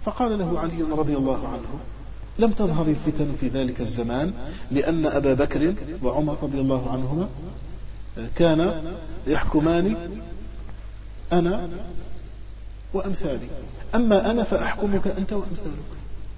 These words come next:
يعني العيب أين هو؟ في المحكوم لا في الحاكم. يعني فعلي رضي الله عنه قلب القضية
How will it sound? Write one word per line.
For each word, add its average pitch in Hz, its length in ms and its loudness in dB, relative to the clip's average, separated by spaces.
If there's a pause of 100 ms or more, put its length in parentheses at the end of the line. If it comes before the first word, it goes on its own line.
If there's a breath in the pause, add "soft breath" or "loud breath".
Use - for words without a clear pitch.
(880)
يعني 156 160 4
العيب 170 260 10
أين 185 200 6
هو؟ 147 260 2 (880)
في - 60 -2
المحكوم 247 380 4
لا 202 120 6
في - 60 -2
الحاكم. 151 340 -2 (1200)
يعني 135 180 2
فعلي 156 480 6
رضي 160 200 8
الله 135 300 8
عنه 139 120 0 (160)
قلب 196 180 4
القضية 135 440 2